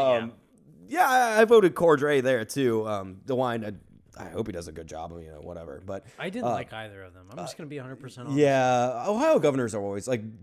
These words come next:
Speaker 2: that aren't named John Kasich are usually atrocious. But, uh, anyway, back to this. I'm like, Hillary,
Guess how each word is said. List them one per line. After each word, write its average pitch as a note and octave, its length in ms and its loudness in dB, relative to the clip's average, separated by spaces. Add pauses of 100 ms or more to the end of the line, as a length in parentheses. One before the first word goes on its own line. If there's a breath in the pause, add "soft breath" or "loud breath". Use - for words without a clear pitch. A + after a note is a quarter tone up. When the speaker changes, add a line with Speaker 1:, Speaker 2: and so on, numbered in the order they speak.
Speaker 2:
that C#3 160 6
aren't D3 240 2
named B2+ 260 0
John A#2 260 -2
Kasich A2 400 -4 (440)
are A2+ 240 -2
usually G#2 380 -4
atrocious. D#2+ 460 -14
But, A#2+ 260 -2 (320 loud breath)
uh, C#3 300 2 (180)
anyway, F#3 260 4
back C#4+ 220 0
to G3 80 -6
this. F3+ 320 0
I'm A3 140 -6
like, A3+ 140 -2
Hillary, A3 480 -2